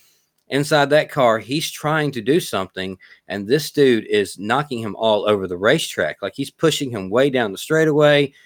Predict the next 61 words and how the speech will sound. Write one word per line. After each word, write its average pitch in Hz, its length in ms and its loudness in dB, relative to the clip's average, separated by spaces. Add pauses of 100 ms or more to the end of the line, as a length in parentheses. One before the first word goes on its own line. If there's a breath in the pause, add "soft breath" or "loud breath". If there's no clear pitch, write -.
(160 soft breath)
He's, 117 280 -2
he's 117 260 -6 (220)
bumping 147 280 0
him 113 220 -4
way 143 300 2
up 139 160 0
off 135 280 2
out 123 140 4
of 104 60 0
the 98 60 -6
corner. 147 520 0 (500)
I 113 60 -10
mean, 123 120 -2
he's 160 180 0
just - 260 -6
slamming 139 440 2
into 131 380 0
him. 82 320 -12 (760)
And 120 460 0 (160)
Austin 135 340 -2
Dillon 156 280 4
might 139 260 2
just 131 200 -10
be 139 100 -2
wanting 123 240 -2
to 123 60 -8
have 135 160 -2
a 131 40 -8
good, 135 220 -4
fun, 139 220 -2
clean 143 240 -4
race, 151 360 0
and 107 100 -10
this 147 160 -8
dude 135 200 -4
just 117 160 -8
won't 117 200 -6
lay 110 160 0
off 139 280 2
of 95 80 -6
him. 80 220 -12 (600)
And 123 160 0
he 131 80 0
finally 143 320 2
gets 123 180 -6
ahead 143 240 0
of 170 40 2
him. 135 60 0
It's 113 80 -6
like, - 220 -6
"You're 160 160 -2
not 156 360 2
going 131 200 -6
to 135 100 -12
beat 139 280 -4
me 113 120 -2
that 95 260 -2
way." 90 360 -4
And 113 120 -10
he 127 140 -4
just 123 220 -8